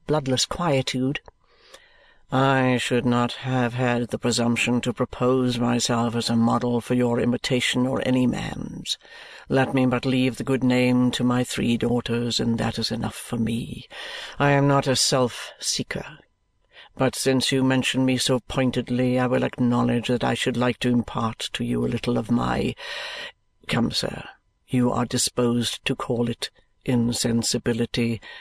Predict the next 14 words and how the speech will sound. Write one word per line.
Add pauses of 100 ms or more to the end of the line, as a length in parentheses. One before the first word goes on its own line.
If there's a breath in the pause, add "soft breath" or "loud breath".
(160 loud breath)
and
I
am
sure
I
have
no
objection. (400 loud breath)
Say
insensibility, (520)
a
little (160)
of
my